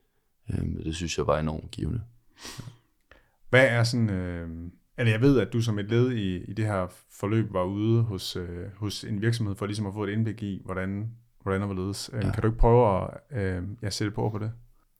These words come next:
Speaker 1: Ja, jeg tror, en af, en af punkterne var lidt, at man skulle tage fat i, i ressourcepersoner og, og lidt tage fat i sit netværk.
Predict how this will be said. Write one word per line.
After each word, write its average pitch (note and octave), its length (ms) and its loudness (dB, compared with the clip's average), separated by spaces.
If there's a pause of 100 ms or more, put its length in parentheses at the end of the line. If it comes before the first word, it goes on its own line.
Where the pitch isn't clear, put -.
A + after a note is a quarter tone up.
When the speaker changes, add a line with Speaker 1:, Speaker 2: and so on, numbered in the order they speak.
(120)
Speaker 1:
Ja, F#2+ 120 10
jeg F#2+ 140 10
tror, G#2 280 6
en G#2+ 160 6
af, F#2 300 4
en G2+ 140 0
af F2+ 80 -2
punkterne G2 460 0
var D#2+ 120 4
lidt, E2 160 -2
at - 40 -6
man E2+ 120 -4
skulle - 200 -8
tage E2 120 -4
fat E2 260 0
i, E2 280 -2 (340)
i F#2+ 40 -2
ressourcepersoner F2+ 1040 -2 (200)
og, F2 360 -4
og E2 140 -6
lidt E2 240 -6 (400)
tage - 180 -4
fat E2 180 0
i E2+ 40 -2
sit - 180 -8
netværk. F2+ 540 -4